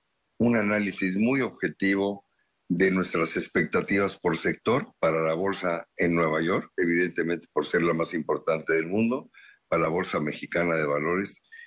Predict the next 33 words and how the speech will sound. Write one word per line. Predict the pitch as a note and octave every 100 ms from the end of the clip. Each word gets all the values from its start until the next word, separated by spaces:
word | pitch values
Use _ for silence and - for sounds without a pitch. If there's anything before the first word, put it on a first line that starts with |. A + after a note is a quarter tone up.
| -
y | F#2
también | E2+ E2+ F#2 F#2
darle | F2+ F#2 F2+
a | E2
la | D2+
audiencia | D#2 F2 F2+ -
una | E2 E2
expectativa | - - - - - E2+ E2+ D#2 - _ _ -
de | E2 E2
lo | C#2+
que | -
puede | - F2 F2
hacer | D2+ - D#2+
el | D#2 C#2
tipo | D#2+ - D2
de | C#2+
cambio | - D#2 D#2 D2 - -
a |
lo | D2+ C#2+
largo | D2 D2 C#2+ D2+
del | C2+
año. | C2+ - - - - - -
Y | G2+
con | B2
esto | C#3+ - -
se | A#2
nos | A2+ G#2+
acabó | G2+ G#2+ A2+
el | A#2+
tiempo, | B2 B2+ - A2
mi | G#2
querido | G2+ G2+ G#2+
Jorge. | G2 A2 - G#2+